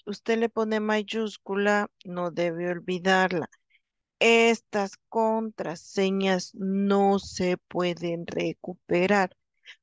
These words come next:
No es como su correo, no es como su Facebook, su Instagram, que usted simplemente le pone recuperar contraseña y ya le manda un código y todo lo demás. No, en este caso, esa opción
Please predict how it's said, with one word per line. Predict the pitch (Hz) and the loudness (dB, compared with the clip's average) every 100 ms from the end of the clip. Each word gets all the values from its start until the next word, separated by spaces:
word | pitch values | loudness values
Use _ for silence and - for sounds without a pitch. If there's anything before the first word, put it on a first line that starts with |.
| - | -4
No | 196 | 2
es | 202 - | 2 4
como | 233 233 226 | 2 6 4
su | 220 202 | 2 -4
correo, | - 151 170 208 240 233 226 220 220 | -4 -2 0 4 6 6 6 6 4
no | 196 | 0
es | 165 | -4
como | - 185 185 | -8 -12 -10
su | - 208 | -10 -12
Facebook, | - 240 214 202 202 - | 2 4 4 2 -4 -6
su | 170 - | -6 -4
Instagram, | - 240 214 - 208 202 208 - - - _ - | 2 4 4 2 4 4 2 -4 -18 -20 _ -2
que | 185 | 2
usted | 180 - - 196 | 2 0 0 0
simplemente | - 220 220 196 190 190 196 - 190 196 - - _ - | 2 2 2 0 -2 0 -2 -2 -4 -4 -14 -20 _ -2
le | 202 | -2
pone | - - 202 202 196 190 190 - _ _ _ _ _ _ | -2 2 4 4 2 2 0 -4 _ _ _ _ _ _
recuperar | 202 202 196 - 202 202 | -2 -2 -2 0 2 2
contraseña | 220 214 202 196 - 226 226 220 | 2 -2 -2 -4 0 0 2 0
y | 190 | -2
ya | 185 | -2
le | 185 | -4
manda | 180 180 175 165 | -4 -4 -4 -6
un | 170 - | -6 -6
código | - 214 202 185 185 | 0 0 2 -2 -4
y | 180 | -6
todo | - 185 | -6 -4
lo | 180 | -2
demás. | 180 185 - - - - | -2 -4 -10 -12 -16 -12
No, | 175 175 - _ _ - | -4 -4 -4 _ _ -10
en | 170 175 | -4 -4
este | 180 - | -2 -4
caso, | - 196 196 - 220 _ - _ _ _ _ - | -2 -2 -2 -4 -4 _ -20 _ _ _ _ -12
esa | - 190 196 | -6 -2 -4
opción | 185 - 202 196 196 214 | -4 -6 -2 -2 -4 -8